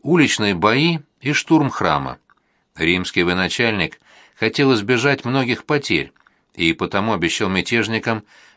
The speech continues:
легкие условия в случае сдачи города. Многие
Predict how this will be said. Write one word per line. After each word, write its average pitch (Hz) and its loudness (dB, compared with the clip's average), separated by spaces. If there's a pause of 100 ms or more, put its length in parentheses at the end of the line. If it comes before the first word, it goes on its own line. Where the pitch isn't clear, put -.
легкие 117 0
условия 135 0 (180)
в - -14
случае 151 0
сдачи 113 0
города. 80 0 (520)
Многие 78 -2